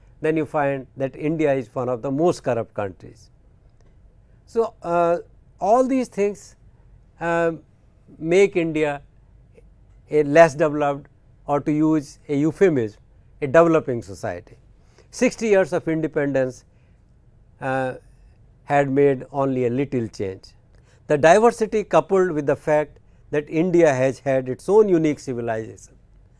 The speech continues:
social structure and culture, and contradictions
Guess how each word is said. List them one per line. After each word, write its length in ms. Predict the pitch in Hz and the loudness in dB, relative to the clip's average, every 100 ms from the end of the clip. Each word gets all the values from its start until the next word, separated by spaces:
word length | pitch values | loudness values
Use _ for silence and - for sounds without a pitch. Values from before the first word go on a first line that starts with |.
| _ - | _ -4
social 420 | 185 190 196 156 | -2 2 2 0
structure 480 | - 123 - - 104 _ _ - | -4 -10 -10 -20 -20 _ _ -6
and 180 | 151 - | -4 6
culture, 480 | 175 160 - 101 - _ _ _ 151 | 6 6 0 -8 -10 _ _ _ -6
and 180 | 151 | -4
contradictions 880 | 151 180 196 180 165 - 165 156 | 2 2 4 2 0 -4 -6 -6